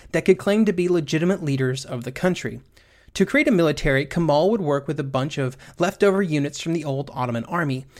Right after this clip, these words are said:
generally just whatever was left, which were then augmented by groups of volunteers. This second group could be broadly categorized as irregular troops.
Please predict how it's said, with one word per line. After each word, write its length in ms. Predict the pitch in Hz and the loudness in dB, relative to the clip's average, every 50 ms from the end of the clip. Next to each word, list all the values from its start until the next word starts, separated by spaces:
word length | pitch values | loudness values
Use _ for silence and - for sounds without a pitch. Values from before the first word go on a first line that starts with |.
| - _ | -18 _
generally 380 | - 143 175 190 202 202 190 185 | 0 2 4 4 4 4 4 4
just 180 | 175 180 180 | 2 2 4
whatever 280 | - 185 180 165 165 160 | 4 4 4 4 2 2
was 240 | 170 185 175 151 139 | 2 0 0 0 0
left, 340 | 139 127 127 131 - - 139 | -2 -2 -2 -4 -6 -4 -2
which 260 | 135 135 135 - - | -2 -2 -2 -6 -6
were 160 | 143 143 143 | -4 -4 -2
then 200 | 131 139 139 147 | 0 -2 -2 0
augmented 520 | - 143 143 139 139 135 131 131 143 139 | 0 0 0 0 0 -2 -2 -2 -4 -4
by 140 | 139 139 143 | -4 -4 -4
groups 300 | 135 131 127 123 - - | -4 -4 -6 -6 -6 -8
of 80 | 139 127 | -6 -4
volunteers. 720 | 123 110 110 117 123 123 - 196 170 123 113 117 - - - _ _ _ - - _ - - - | -4 -2 -2 -4 -6 -2 -2 0 0 0 -2 -6 -10 -12 -16 _ _ _ -20 -20 _ -20 -6 -2
This 160 | 185 220 214 - | 0 0 0 2
second 300 | - 233 226 254 240 208 | 0 0 2 0 0 0
group 340 | 185 196 220 214 208 - - | 2 2 2 2 0 -2 -2
could 140 | - 202 | -2 -2
be 100 | 160 175 | 0 -2
broadly 400 | 165 139 - 156 151 165 170 175 | -4 0 2 2 2 4 2 0
categorized 800 | 170 - - - 165 160 156 160 147 139 135 139 143 147 139 131 | 2 4 4 4 4 2 0 0 0 0 0 0 0 -2 -2 -2
as 240 | 139 131 123 120 - - - - - - _ | -4 -4 -4 -4 -8 -12 -20 -20 -20 -10 _
irregular 640 | - 151 139 127 127 123 135 151 180 196 202 208 208 | -2 0 0 2 0 0 0 2 2 2 2 2 0
troops. 500 | 202 - 240 240 247 240 - - - - | 0 0 -2 -2 -2 -4 -8 -14 -16 -16